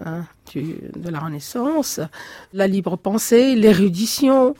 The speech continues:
la création d'écoles, euh, et de, de langue, puis les récits des voyageurs. Enfin, il y a, il y a beaucoup d'éléments qui vont, euh, l'apaisement aussi, parce que la, la course commençait déjà à décliner, euh, il y avait une reprise,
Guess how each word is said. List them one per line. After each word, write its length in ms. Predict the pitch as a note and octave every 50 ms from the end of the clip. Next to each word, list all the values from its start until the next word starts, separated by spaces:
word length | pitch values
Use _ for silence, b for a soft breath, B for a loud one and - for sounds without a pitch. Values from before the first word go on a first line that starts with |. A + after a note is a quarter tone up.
| B B B B B B B
la 140 | F3+ G3
création 460 | - - A3 G#3 G3 - - A#3+ G3+ G3
d'écoles, 520 | F3+ F#3+ - - - G#3+ G#3+ G#3+ G#3 G3
euh, 960 | F#3+ F#3 F3 F3 F3 F3+ F3+ F3+ F3 E3 - - G2 - - - E3+ E3 D#3+
et 140 | E3+ F#3 F#3
de, 160 | E3+ F3 -
de 140 | F3 F3 G#3+
langue, 360 | A3+ C4+ C#4+ D#4 D#4 C#4 G3 - - _ _ _ _ _ _
puis 140 | - - F#3+
les 80 | F3+ F3+
récits 320 | D#3+ F3+ E3+ - - F3
des 100 | E3 F#3+
voyageurs. 760 | F3 F3 F#3 G#3 B3+ E4+ E4+ C4+ C4+ A#3+ G#3+ A3+ A#3 A#3 A3+ A3+
Enfin, 160 | - G3 G3+
il 200 | G3 - G3+ G3+
y 60 | A3
a, 80 | - A#3+
il 60 | A3
y 60 | A#3+
a 40 | A#3+
beaucoup 280 | B3+ E4 - - F4+
d'éléments 500 | B3+ A#3 G#3+ G#3 A3 G#3 A3 A#3 C4 C#4
qui 180 | - - - A3
vont, 300 | G3+ G#3 G#3 G3+ G3 G3+ - B B B B B B B B B B -
euh, 220 | F#3 F3+ F3+ F#3
l'apaisement 580 | G#3 G#3+ - - C4+ C4+ A#3+ D4 D#4 G4+ G4 D4
aussi, 520 | B3 - - - - B3+ A#3+ A#3 A3 A3 _ - - G#3+
parce 160 | - F#3 -
que 80 | - F#3+
la, 300 | F3+ F3 F3+ F#3 D#3+ E3
la 140 | F3+ F#3 F#3+
course 440 | - - A#3+ A3+ A3+ - - - F3+ F3
commençait 480 | - A3 G#3 F3+ F#3+ F#3+ - G3 F#3+
déjà 320 | F#3+ G#3 F#3+ F#3 A3 G3 F#3+
à 60 | F3+
décliner, 840 | E3 F3+ F3+ - A#3 G#3+ G3+ G#3+ G#3 G#3 G#3 G#3 G#3+ G#3+ G3+ G3+ G#3
euh, 240 | F3+ D3+ E3 F3 E3+ -
il 340 | A2 A#2 G2+ G#2+ A2+ D#3
y 80 | F3 F3+
avait 280 | F3 F#3 F3+ F#3+ G3+ G#3
une 180 | A#3 A3+ G#3
reprise, 640 | F3+ G3+ A3 G#3 - - - A3+ A3+ G#3 G3 G3 D#3